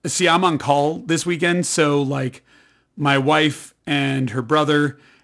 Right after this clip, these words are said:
and my daughter went to the pool with a bunch of friends. And while they were there, like, they were all, like, my brother and my wife were having seltzers and beers and stuff like that, right? So they all came back.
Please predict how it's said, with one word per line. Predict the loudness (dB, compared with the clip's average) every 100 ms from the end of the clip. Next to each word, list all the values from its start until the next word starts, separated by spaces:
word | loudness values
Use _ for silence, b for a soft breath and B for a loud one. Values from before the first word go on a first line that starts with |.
| _
and | 0 0 2 0 0
my | -2
daughter | 0 2 2 2 -2 -4 b b -2
went | 0 0
to |
the | -4
pool | -4 0 2 2 2
with | 0
a |
bunch | 0 -4
of | -4
friends. | -4 -4 -8 -12 -16 _ _ _ _ _ _
And | 2 4 4 2 2 0 -2 -2
while | 0
they | 2
were | 0 0
there, | 2 2 0
like, | -2 -6 -8 -16 _ _
they | -2
were | 0 2
all, | 2 0 -4 -6
like, | -2 -2 -2 _ _ _
my | -4 -2
brother | 0 2 2 0
and | 0 -2 -2
my | -2 0
wife | 2 2 2
were | 0
having | -2 -4
seltzers | 0 0 0 0 0 2 0 -2
and | -2
beers | 0 2 2 0
and | -2 -2
stuff | -2 -2
like | -4
that, | -2 -4 -4 B B B B
right? | 0 2
So | 2
they | 0 2
all | 2
came | 2 0 0
back. | 0 -2 -4 -10